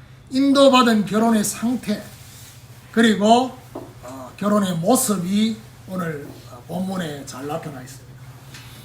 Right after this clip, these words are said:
어, 오늘, 어, 그동안 제가 말씀드린 결혼이라는 단어와 함께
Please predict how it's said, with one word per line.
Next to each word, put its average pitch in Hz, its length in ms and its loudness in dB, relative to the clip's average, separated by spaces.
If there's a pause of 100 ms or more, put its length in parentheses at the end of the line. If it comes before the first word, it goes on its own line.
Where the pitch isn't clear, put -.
(280)
어, 147 220 -14
오늘, 214 520 2 (160)
어, - 240 -14
그동안 208 560 2
제가 175 200 -6
말씀드린 185 440 -4 (440)
결혼이라는 208 720 4
단어와 170 440 -2
함께 185 440 -6